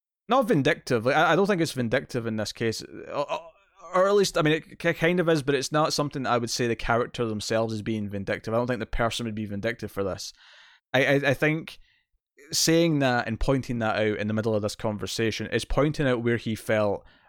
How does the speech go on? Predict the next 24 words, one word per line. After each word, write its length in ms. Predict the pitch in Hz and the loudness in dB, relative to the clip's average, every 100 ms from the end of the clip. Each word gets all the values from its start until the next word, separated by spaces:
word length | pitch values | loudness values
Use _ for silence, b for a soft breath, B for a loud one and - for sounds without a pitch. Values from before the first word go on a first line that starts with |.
| - | -2
uh, 220 | 107 104 104 | 2 2 2
with 180 | 110 - | -2 0
them 220 | 107 101 | 0 0
as 100 | 101 | 0
a, 140 | 95 | 0
as 80 | 101 | -2
a 60 | 104 | -4
family, 540 | - 104 90 62 - _ _ - | -2 -2 -2 -6 -10 _ _ -2
and 320 | 107 104 98 - | 0 0 -4 -4
how, 240 | - 123 | 2 4
how 160 | 120 120 | 4 0
close 340 | - 120 113 | 0 -4 -4
they, 160 | 110 101 | -2 -2
they 300 | 101 104 104 | -2 -2 -2
were, 320 | 98 92 87 | -2 -2 -4
and, 120 | 87 b b b | -8 b b b
or 100 | 117 | 2
how 100 | 135 | 4
he 160 | 135 | 2
felt 320 | 113 120 110 | 0 0 0
they 60 | 101 | 0
were 160 | 95 92 | -2 -2
at 80 | 73 | -4
least, 280 | 92 - | -6 -10